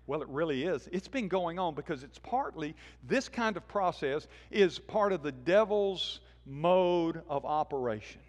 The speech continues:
To get us to confuse religions and put 'em, try to,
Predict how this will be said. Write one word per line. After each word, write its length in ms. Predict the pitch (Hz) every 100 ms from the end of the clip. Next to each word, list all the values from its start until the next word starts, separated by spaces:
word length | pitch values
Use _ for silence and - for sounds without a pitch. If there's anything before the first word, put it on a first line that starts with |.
| - - - - - - - - - - - -
To 100 | 196
get 200 | 240 262
us 220 | 240 -
to 120 | 208
confuse 760 | - 175 - - 277 262 185 -
religions 600 | 151 170 165 131 117 113
and 140 | 139 -
put 160 | 240
'em, 140 | 240 185
try 220 | 233
to, 100 | 233